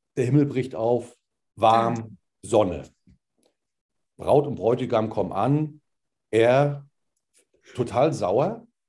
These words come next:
Speaker 1: und, und ist so auch so an mir vorbeigegangen. Ich hab schon gesagt: So, „Oh, na, das wird ein toller Abend, na super.“ Ne, er war
Speaker 2: <laughs>
Speaker 1: total maulig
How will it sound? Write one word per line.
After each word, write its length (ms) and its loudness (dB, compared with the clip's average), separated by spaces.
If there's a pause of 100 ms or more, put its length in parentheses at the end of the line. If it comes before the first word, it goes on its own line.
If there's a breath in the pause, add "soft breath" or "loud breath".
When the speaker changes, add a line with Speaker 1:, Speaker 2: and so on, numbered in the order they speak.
(1000)
Speaker 1:
und, 340 2
und 180 2
ist 120 -6
so 120 -6
auch 160 -4
so 180 0
an 80 -2
mir 120 4
vorbeigegangen. 640 0
Ich 60 -4
hab 80 -8
schon 140 -10
gesagt: 240 -2
So, 120 -8
„Oh, 240 -8
na, 140 -8
das 220 -10
wird 120 -14
ein 40 -10
toller 240 -2
Abend, 340 -6
na 100 -12
super.“ 340 -16 (200)
Ne, 200 -2
er 80 -2
war 100 6
Speaker 2:
<laughs> 40 2
Speaker 1:
total 320 -4
maulig 540 0